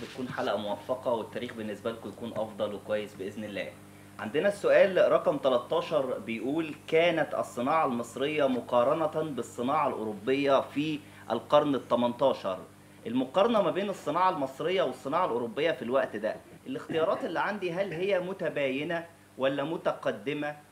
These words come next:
ولا متشابهة ولا متقاربة؟ طبعًا الإجابة هنا أنا هطلعها الأول من القرن التمنتاشر. أنا عارف القرن التمنتاشر يبقى ألف وسبعمية وشوية، القرن أكبر من السنة بواحد، بنزل واحد على طول عشان الموضوع يكون سهل وبسيط معايا.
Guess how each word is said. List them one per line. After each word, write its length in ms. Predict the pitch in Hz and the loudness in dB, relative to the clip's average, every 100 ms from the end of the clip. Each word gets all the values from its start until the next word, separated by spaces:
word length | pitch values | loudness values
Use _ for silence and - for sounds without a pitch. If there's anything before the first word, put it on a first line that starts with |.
| - | -10
ولا 240 | 117 127 139 | -4 -2 -2
متشابهة 920 | 165 180 151 151 131 135 165 156 151 - - - | -4 -4 -4 -2 -2 -2 -2 -4 -6 -10 -18 -2
ولا 320 | 139 147 135 | -2 0 -2
متقاربة؟ 800 | 143 165 151 - 135 135 127 - - - - - - - | -4 -6 -6 -2 0 0 -2 -6 -14 -20 -20 -20 -12 -4
طبعًا 280 | 247 277 226 | 0 2 2
الإجابة 420 | 170 170 254 226 | 0 0 2 2
هنا 340 | 185 247 208 | 2 2 0
أنا 200 | 214 202 | 0 -2
هطلعها 460 | 165 156 165 214 190 | -4 -2 0 0 0
الأول 340 | 156 208 208 165 | -2 0 0 0
من 100 | 156 | -4
القرن 360 | 143 110 208 196 | -6 -4 -2 -4
التمنتاشر. 760 | - 156 135 127 190 208 165 | -6 -6 -4 -4 -4 -4 -6
أنا 120 | 139 | -4
عارف 220 | 151 185 147 | -4 -4 -6
القرن 300 | - 180 170 | -8 -8 -8
التمنتاشر 680 | - 135 - 180 196 190 | -8 -8 -6 -6 -6 -6
يبقى 260 | 135 117 131 | -6 -6 -6
ألف 160 | 185 | -8
وسبعمية 600 | 143 127 120 110 123 170 | -10 -12 -8 -8 -6 -6
وشوية، 420 | 139 117 135 165 175 | -6 -6 -6 -6 -6
القرن 340 | - 151 151 | -8 -10 -8
أكبر 280 | 110 139 131 | -10 -8 -8
من 80 | 107 | -10
السنة 280 | - 135 | -10 -8
بواحد، 380 | 117 131 165 135 | -6 -6 -6 -8
بنزل 340 | 110 135 127 127 | -8 -8 -6 -4
واحد 220 | 147 123 | -4 -4
على 200 | 110 104 | -6 -8
طول 200 | 147 165 | -8 -6
عشان 260 | 127 147 | -6 -6
الموضوع 340 | 147 120 113 151 | -6 -6 -6 -6
يكون 260 | 131 139 | -6 -8
سهل 280 | 131 147 147 | -6 -6 -6
وبسيط 440 | 110 104 - 151 156 120 - - - | -8 -10 -8 -10 -8 -8 -10 -12 -4
معايا. 500 | 135 170 185 113 107 | 0 2 2 0 0